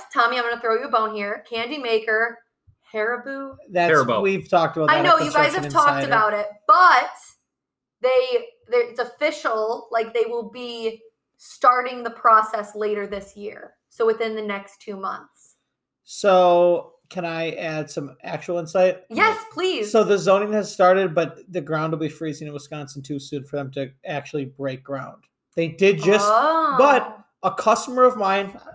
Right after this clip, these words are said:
Speaker 2: obviously I can't name them, has rented a couple units to me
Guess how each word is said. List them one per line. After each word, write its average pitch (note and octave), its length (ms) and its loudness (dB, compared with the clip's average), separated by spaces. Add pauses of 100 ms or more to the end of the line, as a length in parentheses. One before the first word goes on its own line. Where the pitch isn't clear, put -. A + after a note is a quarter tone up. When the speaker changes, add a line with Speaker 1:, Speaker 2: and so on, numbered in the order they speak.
Speaker 2:
obviously D#3+ 320 -4
I D3+ 40 -4
can't D3+ 260 -6
name D#3 220 -8
them, C#3+ 240 -4
has D#3+ 400 -4
rented D#3+ 280 -2
a D#3+ 40 -2
couple E3+ 300 0
units D#3+ 300 -6
to E3 100 -4
me D#3+ 300 -6